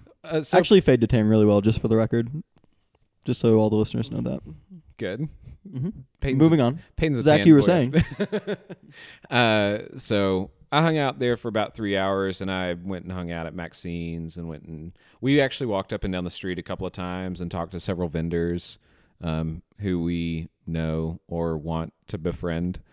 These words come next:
Speaker 2: Yeah, for example, uh, we got to see Stacy B from the Cattywampus Carnival. Uh, she's actually from
Speaker 1: Fort
Speaker 2: Fayetteville.
Speaker 1: Smith.
Speaker 2: I mean, F-, Fort Smith, thank you. The other F town and <laughs> around here.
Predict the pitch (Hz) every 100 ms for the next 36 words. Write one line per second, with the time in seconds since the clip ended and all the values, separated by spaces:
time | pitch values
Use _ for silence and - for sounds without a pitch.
0 | _ _ _ _ _ - 156 135 120 131
1 | 113 117 117 113 107 - 85 95 95 92
2 | 107 107 107 - - 104 104 98 110 98
3 | - 107 107 104 95 104 107 98 101 98
4 | 95 98 95 _ _ _ - - 110 107
5 | 104 107 - 101 101 95 95 101 - 90
6 | 95 95 131 139 - 120 107 - 104 104
7 | 104 101 - 123 107 147 131 131 92 95
8 | 131 - 123 135 127 120 110 139 - 147
9 | 113 104 - 113 101 98 110 104 98 92
10 | _ _ _ _ _ _ - 104 - 110
11 | 107 110 107 120 123 - - 131 139 156
12 | 160 - 220 -